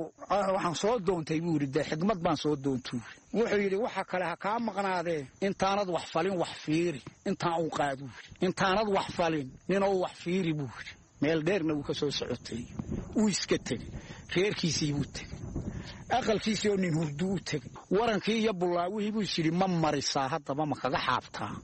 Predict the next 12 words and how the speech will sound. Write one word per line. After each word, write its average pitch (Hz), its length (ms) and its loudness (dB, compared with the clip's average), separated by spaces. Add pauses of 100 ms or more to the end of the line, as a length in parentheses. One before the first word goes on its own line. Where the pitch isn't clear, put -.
(160)
Mahmahdii 175 480 2
buu 143 120 -4
xusuustay. - 580 -6 (200)
Warankii 160 360 2 (100)
iyo 175 140 2
wuu 175 180 -2
iska 180 240 -2
tiiriyey. 135 440 0 (100)
Gabadhii 165 380 4
buu 160 160 2
u 160 60 0
yeedhay. 135 420 0